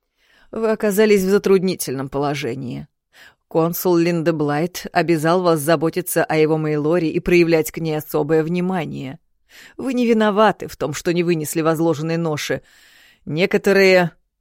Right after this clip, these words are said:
особи не поддаются воспитанию в силу безумия и дикости. Зверь есть зверь". "Я не убивала Тильду Лорендин",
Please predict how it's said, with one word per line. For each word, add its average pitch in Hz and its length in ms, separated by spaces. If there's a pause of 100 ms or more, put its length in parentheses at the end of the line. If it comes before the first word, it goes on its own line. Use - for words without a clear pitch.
(200)
особи 170 840 (120)
не 196 160
поддаются 175 760
воспитанию 170 840
в - 40
силу 180 300
безумия 180 640
и - 160
дикости. - 720 (880)
Зверь 226 360
есть 175 400
зверь". 143 600 (800)
"Я 190 300
не 190 100
убивала 208 520
Тильду 175 380
Лорендин", 160 600